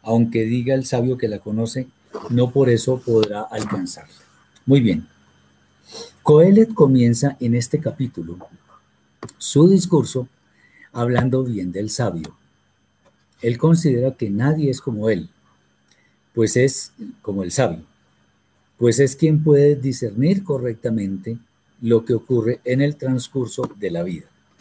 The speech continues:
No es una exaltación para ufanarse,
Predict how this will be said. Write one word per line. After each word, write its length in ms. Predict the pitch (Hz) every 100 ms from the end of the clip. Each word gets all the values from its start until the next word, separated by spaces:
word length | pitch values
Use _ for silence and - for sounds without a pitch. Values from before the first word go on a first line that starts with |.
| _ _ _ _ _ _ _ _ _ _ _ -
No 420 | 131 143 165 190
es 300 | 170 170 170
una 220 | 151 139
exaltación 840 | 135 - 123 107 - 98 - 107 110
para 240 | 123 110
ufanarse, 720 | 107 - 101 107 92 -